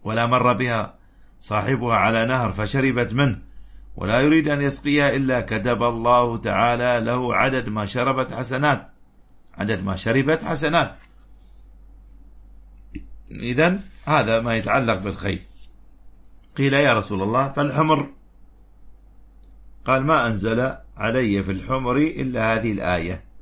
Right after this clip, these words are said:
الفاذة الجامعة، فمن يعمل مثقال ذرة خيرا يره، ومن يعمل مثقال ذرة شرا يره."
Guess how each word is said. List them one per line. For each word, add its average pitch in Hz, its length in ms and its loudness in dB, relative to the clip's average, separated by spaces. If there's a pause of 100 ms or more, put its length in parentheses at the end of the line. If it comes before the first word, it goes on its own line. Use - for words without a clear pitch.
(420)
الفاذة 123 540 0
الجامعة، 104 680 0 (960)
فمن 139 180 -4
يعمل 98 420 -2
مثقال 101 440 0
ذرة 104 400 -2
خيرا 110 320 -2
يره، 131 360 0
ومن 156 280 -4
يعمل 101 360 -4
مثقال 101 420 -2
ذرة 147 400 -2
شرا 139 400 -2
يره." 78 320 -6